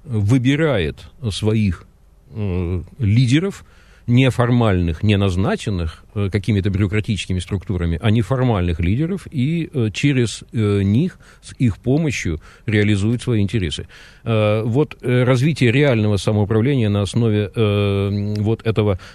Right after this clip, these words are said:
выборного лидерства — это, по-моему, задача и для школьных педагогических коллективов, и для вузовских. Э, нельзя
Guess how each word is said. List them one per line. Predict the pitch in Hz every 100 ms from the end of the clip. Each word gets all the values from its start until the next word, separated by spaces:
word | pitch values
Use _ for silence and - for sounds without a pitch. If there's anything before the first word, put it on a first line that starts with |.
| -
выборного | 120 104 156 120 101 98 90
лидерства — | 92 165 196 127 - 80 71 -
это, | - 143 - 170
по-моему, | 135 123 113 143 139
задача | 110 120 120 107
и | 101 160 156
для | 120 113 107 95
школьных | - - 185 185 180 -
педагогических | 151 147 143 139 - 110
коллективов, | 117 107 117 110 -
и | 123
для | 117 110
вузовских. | 104 82 76 - - - - -
Э, | 113 110 107 110 120
нельзя | 131 135 143 139 151 101 80